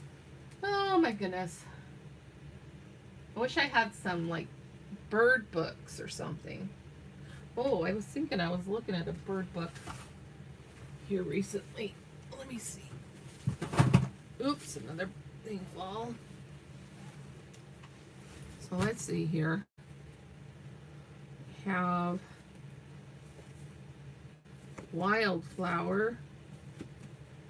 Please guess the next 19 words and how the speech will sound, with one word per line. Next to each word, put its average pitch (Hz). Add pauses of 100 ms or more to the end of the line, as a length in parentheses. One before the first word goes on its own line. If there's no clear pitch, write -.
(540)
Sunset. 233
I 208
wonder 233
if 185
Sunset -
might 156
have 170
any 165
ducks 160
in 175
it. - (4000)
I 190
don't 208
think 202
Maui 175
would 160
have 160
any 170
ducks. -